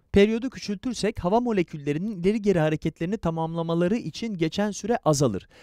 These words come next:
Sesin notası ya da perdesi değişir. Hava moleküllerinin ileri geri gidip gelmesi için geçen süre azaldıkça yüksek notalar duymaya başlarız. Periyota çok yakından bağlı olan bir başka kavramsa frekanstır.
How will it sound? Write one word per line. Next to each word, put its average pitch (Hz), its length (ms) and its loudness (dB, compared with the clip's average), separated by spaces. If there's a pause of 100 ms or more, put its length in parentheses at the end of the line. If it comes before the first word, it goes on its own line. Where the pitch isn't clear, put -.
(120)
Sesin 214 360 4
notası 180 380 -2
ya 247 100 2
da 240 80 4
perdesi 160 520 2
değişir. 104 400 -4 (120)
Hava 226 300 2
moleküllerinin 202 800 0
ileri 494 300 6
geri 494 220 8
gidip 494 280 6
gelmesi 508 460 6
için 494 240 6
geçen 508 260 6
süre 494 200 6
azaldıkça - 680 6 (220)
yüksek - 340 6
notalar - 420 8
duymaya 762 300 6
başlarız. 762 380 6 (1000)
Periyota 988 460 6
çok 988 180 4
yakından 988 460 4
bağlı 988 240 6
olan 1017 180 4
bir - 200 4
başka 988 340 4
kavramsa 247 500 4
frekanstır. 180 760 0